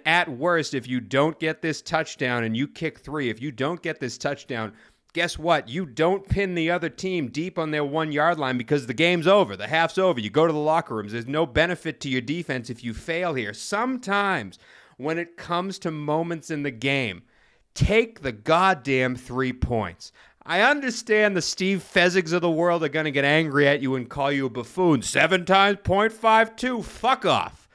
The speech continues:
Three points means something in the N F L, especially when it's a chip shot field goal that anyone on this podcast could hit. Blew my mind to bring up the other side of this argument and get lambasted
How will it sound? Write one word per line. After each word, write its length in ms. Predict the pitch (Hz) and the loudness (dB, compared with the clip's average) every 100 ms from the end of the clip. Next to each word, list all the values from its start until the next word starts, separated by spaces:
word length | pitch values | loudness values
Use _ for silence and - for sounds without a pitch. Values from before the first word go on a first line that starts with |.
| _ _ _ | _ _ _
Three 440 | - - 143 220 269 | -18 -8 -2 -2 -2
points 520 | 180 202 196 196 123 | 0 2 2 0 -6
means 500 | 131 170 240 277 226 | -8 -4 -4 -4 -2
something 440 | 165 147 135 139 | 0 0 0 -2
in 120 | 139 | 0
the 160 | 127 127 | 0 0
N 100 | 127 | 2
F 220 | 123 117 | 0 -2
L, 220 | 139 131 135 | 0 0 0
especially 480 | - 196 190 196 | -4 -4 -4 -4
when 140 | 175 170 | -6 -4
it's 160 | 165 | -4
a 60 | 127 | -6
chip 440 | - - 262 277 | -8 -6 -2 -2
shot 420 | 285 - 226 214 220 | -2 2 4 4 2
field 380 | - 208 208 | -4 -2 -2
goal 180 | 185 185 | 0 0
that 180 | 175 175 175 | 0 -2 0
anyone 400 | 185 208 185 175 | 2 2 2 2
on 160 | 170 | 2
this 140 | 165 151 | 0 -4
podcast 720 | - 151 147 - 139 131 - | -2 -2 -2 -4 -4 -4 -6
could 140 | 117 | -8
hit. 300 | 107 113 - - - - _ 113 | -2 -4 -4 -14 -20 -20 _ -10
Blew 380 | 110 160 285 | -2 0 0
my 240 | 277 247 226 | 0 -2 0
mind 480 | 196 196 185 135 110 | 2 4 4 2 -2
to 100 | 135 | -8
bring 400 | 113 131 196 202 | -6 -2 -2 0
up 280 | 208 180 135 | 0 0 -2
the 160 | 147 | 0
other 180 | 156 151 | 0 -2
side 500 | - - 160 143 123 | -4 -2 2 4 2
of 200 | 123 120 | -2 -6
this 180 | 135 123 | -6 -4
argument 540 | 135 143 127 123 131 | 0 2 2 -2 -6
and 100 | 123 | -4
get 160 | 139 131 | -6 -4
lambasted 880 | 131 135 131 107 135 151 - 98 | -4 -4 -4 -2 0 -2 -6 -10